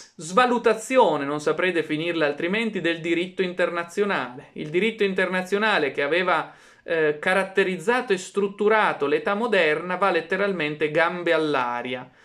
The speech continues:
Sta prendendo forma un nuovo diritto internazionale che non è più quello,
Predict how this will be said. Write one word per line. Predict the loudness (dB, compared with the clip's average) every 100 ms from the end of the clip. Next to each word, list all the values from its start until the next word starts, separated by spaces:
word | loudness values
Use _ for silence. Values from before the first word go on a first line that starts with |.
| _
Sta | 0 0
prendendo | 2 0 0 2 2
forma | 2 2 0
un | 0
nuovo | 0 2 4 2 0 -4
diritto | -2 -2 -2 -4 -4
internazionale | -2 0 0 -2 -6 -4 0 0 0 -2
che | -2
non | -2 -2
è | -2
più | -2 -2
quello, | 2 4 4 2 2 0